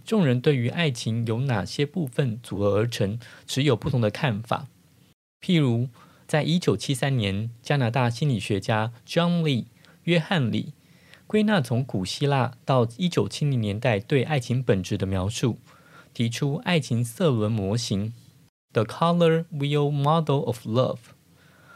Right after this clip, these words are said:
认为爱情三元形式情欲爱、游戏爱及友伴爱。而这三种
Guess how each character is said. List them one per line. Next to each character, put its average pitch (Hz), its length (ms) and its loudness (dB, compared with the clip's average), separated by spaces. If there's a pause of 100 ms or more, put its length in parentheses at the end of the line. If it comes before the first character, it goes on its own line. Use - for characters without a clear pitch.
(140)
认 226 140 2
为 135 280 4
爱 175 160 0
情 127 180 -2
三 175 220 0
元 120 160 2
形 113 260 -2
式 117 340 -2 (280)
情 110 320 -2
欲 127 180 2
爱、 113 300 0 (320)
游 107 220 0
戏 - 260 -2
爱 123 300 0 (220)
及 113 320 -2
友 92 180 4
伴 101 260 0
爱。 113 300 -2 (920)
而 147 160 2
这 185 200 2
三 175 280 2
种 113 280 0